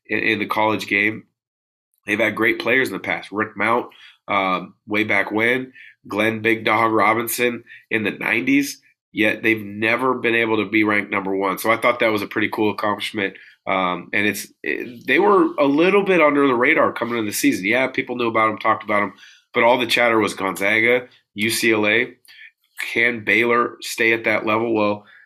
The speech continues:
U C L A is good. Gonzaga's been beaten twice by two really good teams. Um, Baylor has proven that, yes, they are absolutely, uh, an elite program now. They're ranked number two in the country,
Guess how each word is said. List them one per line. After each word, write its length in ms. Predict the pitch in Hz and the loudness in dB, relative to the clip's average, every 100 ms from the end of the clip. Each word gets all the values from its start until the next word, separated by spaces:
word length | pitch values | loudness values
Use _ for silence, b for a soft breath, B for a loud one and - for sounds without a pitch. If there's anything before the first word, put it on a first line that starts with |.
| B _ _ | B _ _
U 120 | 135 135 | -2 0
C 140 | 165 | 4
L 80 | 165 | 4
A 60 | |
is 120 | 165 - | 4 2
good. 360 | 123 110 113 - _ - | 2 0 -2 -10 _ -2
Gonzaga's 720 | 113 113 117 120 127 - - _ - | -2 0 2 2 0 -2 -12 _ -6
been 180 | 117 123 | -4 0
beaten 220 | 127 107 | -2 -2
twice 380 | - 104 110 - | -2 0 0 -2
by 140 | 90 | -4
two 220 | - 117 | -2 -2
really 200 | 110 110 | 2 2
good 160 | 107 - | 0 0
teams. 400 | 98 98 113 - B B B B - | -2 -2 -6 -16 B B B B -6
Um, 420 | 104 101 95 87 - | -2 0 0 -4 -12
Baylor 360 | 92 107 127 120 | -2 0 2 2
has 100 | 110 | 0
proven 340 | - 123 113 | -2 -2 0
that, 160 | 98 - | -2 -4
yes, 640 | 82 82 101 120 - - | -8 -4 -2 -4 -8 -6
they 120 | 110 107 | -2 2
are 220 | 98 - | 0 0
absolutely, 960 | 95 95 113 - 101 95 104 131 127 127 B B B | -2 0 -2 -4 -4 -2 -2 -2 -2 -4 B B B
uh, 220 | - 104 107 | -2 0 0
an 100 | 117 | 0
elite 400 | 107 90 110 110 | 0 0 -2 -2
program 420 | - 104 104 98 | -4 -2 0 -2
now. 200 | 98 104 | 0 0
They're 80 | 104 | 0
ranked 240 | 95 104 - | 0 0 -2
number 220 | 101 98 | -4 -4
two 180 | - 110 | -2 0
in 60 | |
the 60 | 95 | 0
country, 500 | - 104 - 104 | -4 -4 -2 -2